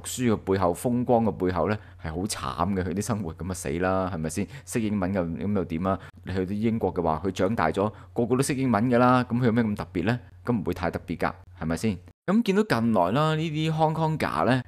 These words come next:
喺英國又出現咗啲咩事呢？哇！呢一個真係移民之中呢，應該最唔希望見到嘅慘劇呢，就係呢一種嘅回流啦。我會畀呢一種回流嘅形式呢，四個字，叫做回流離婚。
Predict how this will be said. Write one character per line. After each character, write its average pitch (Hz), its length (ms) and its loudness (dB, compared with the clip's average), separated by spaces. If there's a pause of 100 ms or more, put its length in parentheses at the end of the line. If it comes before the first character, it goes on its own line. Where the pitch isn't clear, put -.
(100)
喺 101 120 0
英 139 300 2
國 98 160 2
又 87 60 0
出 - 160 -4
現 110 100 2
咗 98 120 0
啲 117 120 2
咩 117 140 2
事 85 240 -4
呢？ 101 280 2 (120)
哇！ 90 160 -10
呢 82 80 -8
一 117 140 2
個 95 180 -2
真 104 180 -2
係 80 300 -2 (120)
移 117 220 6
民 113 220 4
之 170 140 -4
中 196 180 0
呢， 185 200 0
應 180 120 -6
該 180 140 0
最 117 260 4
唔 90 160 -2
希 139 140 0
望 92 280 2
見 98 160 -2
到 104 80 0
嘅 107 80 0
慘 85 380 -2
劇 120 160 -4
呢， 104 140 0
就 104 120 -6
係 80 120 0
呢 101 100 0
一 110 80 2
種 90 240 -4
嘅 92 140 -2 (100)
回 52 180 -6
流 57 180 2
啦。 82 140 0 (240)
我 170 140 2
會 185 60 4
畀 160 200 0
呢 208 60 6
一 220 80 6
種 160 420 0 (220)
回 95 280 4
流 90 340 4
嘅 113 400 2
形 85 240 0
式 135 160 -4
呢， 139 260 0
四 104 320 -2
個 101 80 0
字， 85 260 -6 (280)
叫 117 80 0
做 107 160 2
回 82 480 -2
流 80 360 0
離 78 400 0
婚。 143 200 0